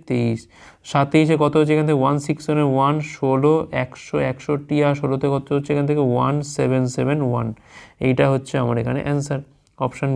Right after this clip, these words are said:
বি। পরের প্রশ্ন কী বলছে, এক্স পণ্য টেন পার্সেন্ট ক্ষতিতে এবং ওয়াই পণ্য পনেরো পার্সেন্ট লাভে বিক্রি করলে একজন ব্যক্তি সাত টাকা লাভ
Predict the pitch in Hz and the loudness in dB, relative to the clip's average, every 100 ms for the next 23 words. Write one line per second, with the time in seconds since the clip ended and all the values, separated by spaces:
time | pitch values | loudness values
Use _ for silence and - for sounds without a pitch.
0 | 127 131 131 - - - - 139 143 151 | 0 0 -2 -14 -20 -20 -4 2 4 4
1 | 156 151 151 156 147 147 160 160 - - | 2 0 0 2 4 2 -2 -6 -10 -20
2 | _ 156 165 165 - - 147 143 139 151 | _ 0 0 -2 -10 -2 2 2 2 0
3 | 165 - _ _ _ _ _ _ _ - | -4 -20 _ _ _ _ _ _ _ -12
4 | - 151 151 156 151 156 147 147 143 156 | -2 0 2 2 2 0 2 2 4 2
5 | 143 143 135 135 143 160 156 139 127 151 | 2 2 2 4 4 2 0 2 0 0
6 | 143 139 147 147 135 143 131 120 147 147 | 0 0 0 0 0 0 0 -2 -2 2
7 | 139 127 127 135 139 139 143 156 - 127 | 2 4 2 0 0 0 -2 -4 0 0
8 | - 143 143 160 180 - - - - 131 | 0 -4 0 0 -2 -8 -20 -20 -10 0
9 | 131 127 | 2 2